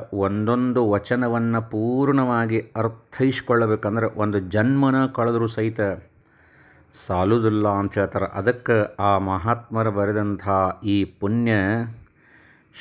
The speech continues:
ಶ್ಲೋಕಗಳನ್ನು ವಚನ ಅಂತ ಕರೆದ್ರು. ವಚನ ಅಂದ್ರೆ ಸತ್ಯ, ಸತ್ಯವಾದಂತಹ ನುಡಿಗಳನ್ನ ವಚನ. ಶರಣರು ತಾವು ಹೆಂಗೆ ನಡೆದಿದ್ರೋ ಹಂಗೆ ಬರೆದ್ರು.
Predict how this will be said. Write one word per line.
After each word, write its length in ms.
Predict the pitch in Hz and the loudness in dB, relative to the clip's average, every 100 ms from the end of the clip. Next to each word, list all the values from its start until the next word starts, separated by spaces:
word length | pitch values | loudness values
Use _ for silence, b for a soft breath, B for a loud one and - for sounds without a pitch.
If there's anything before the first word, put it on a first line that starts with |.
| - | -2
ಶ್ಲೋಕಗಳನ್ನು 960 | 104 113 117 113 104 101 107 101 - | 4 4 4 2 2 2 0 -2 -2
ವಚನ 380 | 92 95 - 113 | -4 -4 -2 0
ಅಂತ 420 | 110 113 131 127 | 2 2 0 -2
ಕರೆದ್ರು. 420 | - - 98 92 90 - b b b 104 | -6 -4 -4 -4 -8 -12 b b b -4
ವಚನ 380 | 95 92 135 127 | -4 0 2 2
ಅಂದ್ರೆ 340 | 113 123 135 | 2 0 -2
ಸತ್ಯ, 520 | - 113 113 - 113 - - _ _ _ _ _ b b b b b b b | -2 -4 -4 -4 -4 -4 -14 _ _ _ _ _ b b b b b b b
ಸತ್ಯವಾದಂತಹ 1300 | - 107 - _ _ 127 113 113 110 113 110 107 107 | 0 0 -2 _ _ 2 4 4 2 -2 -2 -4 -2
ನುಡಿಗಳನ್ನ 680 | 104 95 117 117 117 120 135 | -2 -2 -2 0 0 0 0
ವಚನ. 400 | 135 107 - 101 82 B B B B _ _ b b b b b b | 0 -2 -2 -4 -6 B B B B _ _ b b b b b b
ಶರಣರು 1040 | - - 101 110 120 110 101 120 127 - _ _ - | -4 2 4 4 2 2 2 0 -2 -4 _ _ -6
ತಾವು 200 | 101 98 | -4 -4
ಹೆಂಗೆ 400 | 85 107 131 131 | -4 -2 0 0
ನಡೆದಿದ್ರೋ 1000 | 110 101 107 135 120 110 107 127 - _ - | 0 2 2 0 2 2 4 2 -2 _ -18
ಹಂಗೆ 400 | - 101 135 143 | -8 -4 -2 -2
ಬರೆದ್ರು. 640 | 117 117 107 104 - _ | 0 0 -2 -4 -10 _